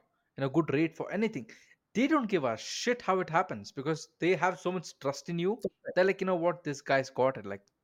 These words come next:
Speaker 1: I'm, I'm not, I'm going to, you know, leave it on his own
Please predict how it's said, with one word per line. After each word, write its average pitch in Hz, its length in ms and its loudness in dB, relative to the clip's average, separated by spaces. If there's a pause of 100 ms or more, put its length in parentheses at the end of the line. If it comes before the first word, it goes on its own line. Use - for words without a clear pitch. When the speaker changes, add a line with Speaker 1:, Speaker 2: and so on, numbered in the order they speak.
(140)
Speaker 1:
I'm, 127 280 -8
I'm 139 200 -4
not, 139 160 0
I'm 139 160 -2
going 135 200 -2
to, 135 180 -2 (140)
you 131 80 -10
know, 123 100 0
leave 123 260 -2
it 120 100 -6
on 117 100 -2
his 117 120 -10
own 151 260 -4